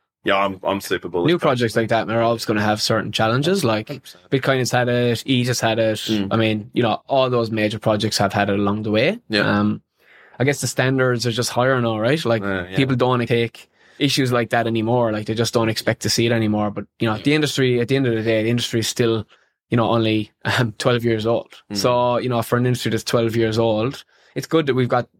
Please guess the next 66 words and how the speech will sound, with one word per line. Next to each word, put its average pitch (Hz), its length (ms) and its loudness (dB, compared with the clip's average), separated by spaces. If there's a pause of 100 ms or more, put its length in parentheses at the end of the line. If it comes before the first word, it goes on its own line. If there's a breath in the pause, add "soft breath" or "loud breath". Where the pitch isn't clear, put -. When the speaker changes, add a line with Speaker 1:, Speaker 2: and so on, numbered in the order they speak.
(140)
Speaker 2:
high 120 180 2
standards 117 440 0
around 113 300 0
projects 113 420 0
launching, 147 380 2
and 123 80 2
we 113 80 2
need 117 200 0
to - 60 -6
have 110 200 0
that. 160 200 0
But 113 160 -2
Speaker 1:
Mm. 92 220 -12 (180)
Speaker 2:
I 117 60 -8
guess 117 160 0
there's 131 160 2
always 131 220 2
gonna 120 160 0
be 117 80 -4
teething 117 320 0
problems 110 360 0
with 110 160 0
any 107 480 0
business, 104 380 0
'cause 135 140 0
that's 165 160 0
what 131 100 0
they 117 140 0
are. - 260 -8
They're 123 140 2
businesses 120 440 0
Speaker 1:
Yeah. 110 40 -4
Speaker 2:
at 104 80 -4
the 113 80 2
end 107 120 2
of 107 100 0
the 104 40 -6
day. 107 300 0 (500 soft breath)
Speaker 1:
Yeah, 113 100 2
they 95 140 2
are. 104 140 2
Speaker 2:
It's 104 60 -4
because 123 240 0
they're, 120 240 0
you 123 80 0
know, 110 200 0 (240 soft breath)
on 120 160 2
Swiftex 127 560 -2
or 120 100 2
on 120 120 0
a 120 200 -2
trading 127 360 0
screen 123 280 0
that 120 120 0
you're 117 80 -2
looking 120 240 0
at, 117 180 0
they 120 120 2
actually 117 380 0
are 107 200 0
businesses, 127 560 -2
and 123 80 2
that's 113 160 -2
something - 200 -2
that 107 140 -4
people, 110 320 0